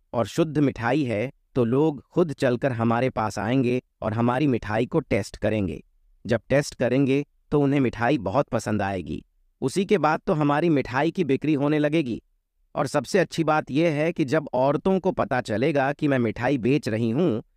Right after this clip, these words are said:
तो औरतें भी यहाँ पर मिठाई लेने के लिए आ जाया करेंगी।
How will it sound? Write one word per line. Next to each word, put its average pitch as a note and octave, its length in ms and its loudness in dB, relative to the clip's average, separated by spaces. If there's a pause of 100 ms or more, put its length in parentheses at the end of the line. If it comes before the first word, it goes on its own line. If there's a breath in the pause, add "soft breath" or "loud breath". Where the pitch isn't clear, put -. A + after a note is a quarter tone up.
(300)
तो F3+ 80 4
औरतें D3 520 2
भी F3 100 0
यहाँ D3+ 280 0
पर F3+ 160 0
मिठाई C3+ 400 0
लेने C3+ 280 0
के C#3+ 100 -2
लिए D3 140 2
आ B2+ 180 0
जाया G2+ 280 -2
करेंगी। F2+ 440 -6